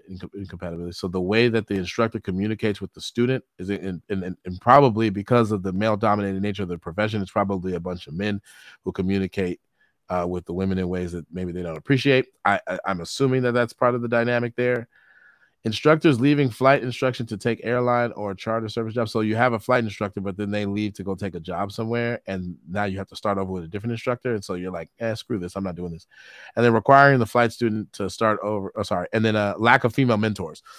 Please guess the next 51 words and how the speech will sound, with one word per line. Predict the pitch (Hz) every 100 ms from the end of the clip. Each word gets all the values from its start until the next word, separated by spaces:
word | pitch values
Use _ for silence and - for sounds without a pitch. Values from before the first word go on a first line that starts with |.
| -
So | - 120 107 98 _
that's | 127 170 170
actually | 156 143
related | 123 123 110
to |
what | 110
I | 107
said | - 98
before, | 87 113 95
which | 87
is, | 92
like, | 92 85
most | 95 123 123
of |
the | 110
mentors | 110 107 101
are | 90
men, | 85 98 113
and | 98 98
so | 104 92 -
it, | 101 -
it | 98
kinda | 123 98
reinforces | 107 117 98 113 98
the | 101 95
idea | 92 101
that | 85
this | 101
is | 92
a | 82
man's | 82 87 87 -
thing. | - 67 _ _ - - _ _ _
Um, | 107 107 104 95 92 98 _ _ _ _ _ _ _ _ _ _ _ _ _ _ _ _ _ _ _ _ -
I | 135
don't | 131
know. | 87 80
These | 120 160 165
are, | 156 147 - 98
these | 120 151
are | 156
some | 147 117
barriers | 110 127 143 156 147 110
or | 95
obstacles | 107 117 123 127
that | 110 95
are | 92
cited. | - 110 131
What | 104 110
do |
you | 110
think? | 101 78